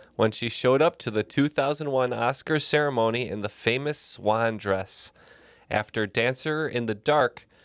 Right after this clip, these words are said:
she had vowed never to act again, but this proved untrue as she appeared in what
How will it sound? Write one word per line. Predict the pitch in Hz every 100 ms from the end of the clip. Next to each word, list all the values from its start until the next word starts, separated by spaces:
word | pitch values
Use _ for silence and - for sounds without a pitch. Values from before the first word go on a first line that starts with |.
| _
she | - 107
had | 107 92
vowed | 101 117 117
never | 113 131 147
to | 143 131
act | - 110 -
again, | 110 117 104 95 - - _
but | 123 117
this | 175 -
proved | - 156 147 -
untrue | 123 127 - 104 95 -
as | 101
she | 101 101
appeared | 98 - 117 117 135 135
in | - 95 90
what | 95 113 -